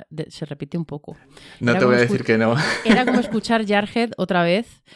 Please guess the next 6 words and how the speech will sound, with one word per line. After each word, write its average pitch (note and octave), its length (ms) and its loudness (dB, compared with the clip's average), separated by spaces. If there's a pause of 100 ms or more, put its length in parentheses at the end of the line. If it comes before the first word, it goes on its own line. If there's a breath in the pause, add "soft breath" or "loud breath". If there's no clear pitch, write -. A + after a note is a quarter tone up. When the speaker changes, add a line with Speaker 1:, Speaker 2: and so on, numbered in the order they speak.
(160 loud breath)
Speaker 1:
Lo G#3 160 2
que G#3 140 2
pasa A#3+ 360 2
es B3 220 0
que, A3 460 0
em, E3 920 0